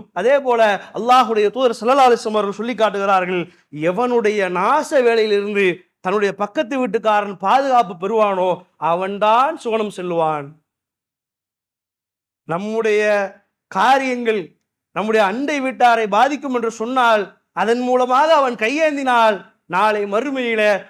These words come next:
சுவனத்தை அடைவது கூட நமக்கு கேள்விக்குறியாக மாறிவிடும் என்பதை உணர்ந்து கொண்டு, நாம் முஸ்லிமாக இருக்கிறதே, நாம் முஸ்லிமாக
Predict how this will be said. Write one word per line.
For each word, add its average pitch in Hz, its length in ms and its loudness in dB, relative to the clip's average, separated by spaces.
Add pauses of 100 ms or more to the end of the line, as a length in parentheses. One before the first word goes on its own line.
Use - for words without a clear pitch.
(140)
சுவனத்தை 285 640 0
அடைவது 254 380 0
கூட 302 180 -2 (320)
நமக்கு 214 280 -4 (100)
கேள்விக்குறியாக 233 840 0
மாறிவிடும் 233 440 -2
என்பதை 202 280 -4
உணர்ந்து 254 300 -2
கொண்டு, 214 300 0 (480)
நாம் 220 260 0
முஸ்லிமாக 294 500 0 (180)
இருக்கிறதே, 269 640 -2 (540)
நாம் 240 260 2
முஸ்லிமாக 302 560 2